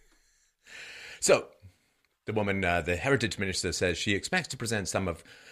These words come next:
the government's proposals for Canadian media, media later this year. And she said, uh, "It's hard to imagine what our democracy would look like without the vigilance of journalists,"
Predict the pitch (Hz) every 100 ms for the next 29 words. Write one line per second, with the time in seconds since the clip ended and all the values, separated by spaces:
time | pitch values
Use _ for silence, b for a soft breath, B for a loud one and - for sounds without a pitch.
0 | B B B 98 101 101 101 - 117 185
1 | 180 120 90 - 95 104 104 95 95 92
2 | 87 82 104 107 87 80 - - 104 120
3 | 90 95 87 71 - _ _ _ _ -
4 | - _ _ _ _ - 78 78 - 80
5 | - 73 69 71 69 64 _ b b b
6 | b - 196 - 233 262 262 262 262 277
7 | 285 220 147 185 214 180 202 190 254 240
8 | - 175 147 170 233 196 175 170 220 302
9 | 311 226 320 403 269 139 - 226 - 240
10 | 277 262 151 135 - -